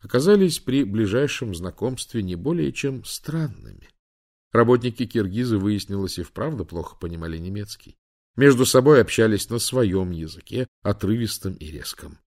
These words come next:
Бах даже выучил из него несколько слов, удивляясь про себя, как по-разному могут обозначаться одни и те же предметы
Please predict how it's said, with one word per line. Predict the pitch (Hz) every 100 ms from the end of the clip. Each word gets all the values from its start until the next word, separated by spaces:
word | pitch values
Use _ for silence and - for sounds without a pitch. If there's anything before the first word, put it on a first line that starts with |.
| _ -
Бах | 123 117 107
даже | 117 107
выучил | 107 120 113 - 101
из | 101
него | 98 101
несколько | 95 95 - 107 104
слов, | 127 160 135 90
удивляясь | 87 92 95 80
про | - 90
себя, | - 90 110
как | 82 -
по-разному | 82 80 143 147 123 98
могут | 98 90 90
обозначаться | 82 82 85 80 101 104 -
одни | 92 82 95
и |
те | 92 98
же | 92
предметы | 80 87 78 76 101 107